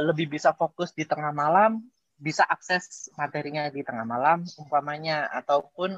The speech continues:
sebaliknya ada yang, eh, lebih suka, eh, begitu bangun, eh, langsung akses. Eh, ini merupakan sesuatu yang,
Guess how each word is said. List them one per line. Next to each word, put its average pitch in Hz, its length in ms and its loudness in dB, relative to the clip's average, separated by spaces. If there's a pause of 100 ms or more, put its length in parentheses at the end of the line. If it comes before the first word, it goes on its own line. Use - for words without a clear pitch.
sebaliknya 165 640 0
ada 143 240 -2
yang, 160 320 2 (480)
eh, 147 160 8
lebih 151 160 0
suka, 170 640 4
eh, 147 240 6
begitu 143 320 -8
bangun, 160 560 0 (480)
eh, 135 160 2
langsung 147 320 0
akses. 160 640 2
Eh, 143 400 4
ini 214 480 -2
merupakan 175 480 0 (480)
sesuatu 196 560 2
yang, 196 560 2